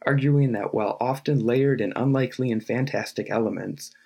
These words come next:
folktales can have small grains of truth and important information regarding undiscovered organisms. The field of cryptozoology today continues to tempt the hopeful and the adventurous with the possibility of existence.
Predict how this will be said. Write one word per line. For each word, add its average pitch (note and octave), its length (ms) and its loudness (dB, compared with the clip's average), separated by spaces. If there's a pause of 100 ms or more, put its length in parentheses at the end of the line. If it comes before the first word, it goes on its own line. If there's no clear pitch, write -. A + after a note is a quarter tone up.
(180)
folktales F3+ 520 0
can C3+ 100 0
have A#2 180 2
small C3+ 380 0
grains A#2+ 340 0
of A2 120 -6
truth - 420 -2
and G2+ 80 -4
important B2+ 480 -2
information A#2 720 -2
regarding F#2+ 480 -4
undiscovered F#2 580 -8
organisms. A#2+ 800 -2 (1300)
The A2+ 60 -2
field G#3 300 0
of E3 120 -2
cryptozoology A2 920 0
today G#2 400 -2
continues B2+ 600 0
to - 80 -2
tempt - 460 -4
the G2 80 -4
hopeful G#2+ 460 0
and A2+ 140 2
the G#2 100 2
adventurous G#2 560 -2
with - 100 -10
the F2 80 -4
possibility F#2+ 640 -6
of F#2 100 -4
existence. - 760 -6